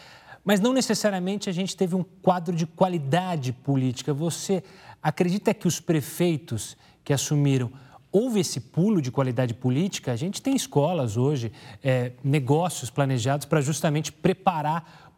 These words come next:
políticos. A gente, é, pode perceber uma melhora leve que seja, ou na sua visão ainda é muito cedo,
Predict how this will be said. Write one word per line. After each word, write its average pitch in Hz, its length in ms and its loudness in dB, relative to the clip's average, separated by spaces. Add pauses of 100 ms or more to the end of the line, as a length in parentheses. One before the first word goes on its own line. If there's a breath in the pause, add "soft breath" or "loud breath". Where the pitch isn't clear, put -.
políticos. 156 720 0 (360 loud breath)
A 156 100 2
gente, 214 520 0 (200)
é, 156 380 -2 (240)
pode 208 220 2
perceber 170 460 0
uma 156 240 0
melhora 147 680 0
leve 147 520 -2
que - 140 -10
seja, 196 600 0 (460 loud breath)
ou 175 100 2
na 175 140 4
sua - 180 2
visão 143 500 0 (280 loud breath)
ainda 175 220 2
é - 20 2
muito 180 340 0
cedo, 139 640 -2